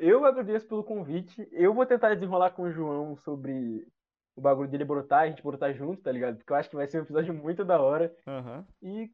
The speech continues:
Speaker 1: cara, a gente ficou duas horas aqui batendo um papo
Speaker 2: Duas
Speaker 1: muito,
Speaker 2: horas e
Speaker 1: muito
Speaker 2: meia.
Speaker 1: foda. Duas horas e meia. Então, eu gostei pra caralho, mano. Juro pra você.
Speaker 2: É nóis, mano, é nóis. Tamo junto aí, bicho.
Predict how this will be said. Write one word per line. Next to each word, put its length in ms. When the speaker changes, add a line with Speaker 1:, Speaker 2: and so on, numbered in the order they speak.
Speaker 1:
cara, 160
a 20
gente 140
ficou 160
duas 280
horas 140
aqui 160
batendo 300
um 40
papo 320
Speaker 2:
Duas 280
Speaker 1:
muito, 40
Speaker 2:
horas 200
e 20
Speaker 1:
muito 140
Speaker 2:
meia. 200
Speaker 1:
foda. 380
Duas 280
horas 200
e 80
meia. 460
Então, 420
eu 160
gostei 300
pra 100
caralho, 220
mano. 200
Juro 180
pra 80
você. 280
Speaker 2:
É 140
nóis, 360
mano, 120
é 100
nóis. 480
Tamo 260
junto 320
aí, 140
bicho. 340